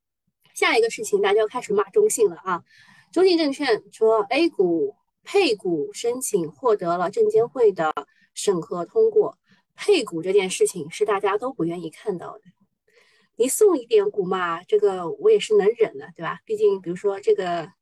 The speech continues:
某人啊，拿了中信证券好几年了，对吧？他就是不涨，但是每一年呢，都给他配一点股啊什么之类的，也不用交特别多的税啊。大概就百分之二十、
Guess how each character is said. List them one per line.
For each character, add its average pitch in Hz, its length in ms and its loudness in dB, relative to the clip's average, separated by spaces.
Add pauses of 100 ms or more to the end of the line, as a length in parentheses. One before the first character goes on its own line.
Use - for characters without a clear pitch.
(100)
某 185 180 0
人 202 300 0 (100)
啊， 156 160 -10
拿 165 220 -8
了 196 160 -4
中 233 160 -6
信 254 120 2
证 220 160 6
券 392 360 -2 (460)
好 - 180 -2
几 208 160 0
年 180 280 0
了， 240 240 0 (380)
对 185 100 -6
吧？ 165 300 -2 (100)
他 214 120 -8
就 254 80 -2
是 285 100 -6
不 - 80 -6
涨， 180 320 0 (500)
但 240 120 0
是 233 240 4
每 208 120 4
一 277 60 2
年 285 180 0
呢， 269 160 -2
都 269 80 -8
给 214 120 2
他 233 160 -2
配 285 160 -6
一 262 80 -2
点 220 240 4
股 185 140 -2
啊 190 180 0
什 202 120 -10
么 202 120 -6
之 220 160 4
类 208 160 4
的， 180 180 -12 (380)
也 190 240 0
不 - 100 0
用 269 140 -2
交 247 180 0
特 - 160 -4
别 196 140 0
多 202 120 2
的 196 120 -2
税 - 220 -2
啊。 156 300 -10 (640)
大 220 120 0
概 226 40 4
就 240 80 2
百 185 160 -2
分 220 240 4
之 262 380 -8 (440)
二 269 220 0
十、 - 400 -8